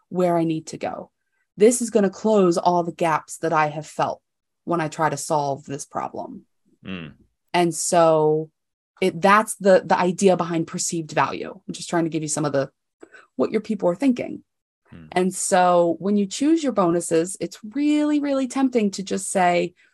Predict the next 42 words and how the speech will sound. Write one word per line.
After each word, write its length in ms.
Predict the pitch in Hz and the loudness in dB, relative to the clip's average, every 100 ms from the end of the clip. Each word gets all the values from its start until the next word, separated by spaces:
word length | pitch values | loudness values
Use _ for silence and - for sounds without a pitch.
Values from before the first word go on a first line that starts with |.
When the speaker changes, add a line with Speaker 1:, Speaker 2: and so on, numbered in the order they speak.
| _ - | _ -6
Speaker 1:
"Well, 120 | 165 | -4
I 40 | 156 | -2
have 220 | 165 185 | -4 -2
this 160 | 220 | -4
ten 240 | - 240 233 | 0 2 2
video 260 | 247 247 | 2 2
series 720 | 247 - 320 226 208 220 - - | 0 2 2 4 2 -2 -10 -12
and 120 | 165 | -8
it 140 | 170 - | -8 -4
solves 340 | 160 165 190 | 0 0 -2
the 80 | - | -10
problem 460 | - 285 247 190 185 | -4 -4 0 -2 0
really 220 | 175 170 | 0 0
well. 400 | 170 165 170 - - - - | 2 2 0 -4 -14 -20 -2
And 180 | 180 190 | 2 4
then 160 | 214 294 | 6 4
I'm 140 | 320 | 4
gonna 180 | 320 269 | 2 -2
throw 380 | - 233 226 214 | -2 0 2 2
in 180 | 190 | 0
thirty 880 | 170 - - - 302 294 240 208 214 _ - | -4 -12 -10 2 4 6 2 0 -4 _ -16
random 540 | 175 196 269 277 262 240 | -4 0 4 4 2 0
things 420 | - 170 165 160 | 0 0 0 0
that 120 | 156 | 0
I 60 | 170 | 0
happen 320 | 160 151 160 | -2 -2 -4
to 60 | |
have 200 | 151 139 | -4 -4
laying 260 | 147 135 117 | -2 -4 -2
around." 360 | 113 - - _ _ _ _ _ _ _ _ - | -4 -6 -12 _ _ _ _ _ _ _ _ -8
And 420 | 151 156 151 147 - | -6 -4 -4 -4 -4
my 140 | 165 160 | -4 -2
friend 380 | 165 151 151 - | -2 -4 -6 -8
Jenny 260 | 185 170 165 | -4 -2 -2
Wright, 320 | 185 175 - | 0 -2 -4
she's 360 | - 170 156 147 | -6 -6 -4 -4
a 280 | 143 143 - _ _ - | -4 -4 -8 _ _ -10
lead 180 | 185 180 | -8 -6
generation 400 | 143 147 143 147 | -6 -6 -8 -8
specialist, 480 | - 143 117 135 - | -6 -6 -6 -8 -4
but 200 | 151 - _ - - _ | -4 -4 _ -20 -20 _
she 640 | - - 196 185 185 185 | -12 -6 0 0 2 0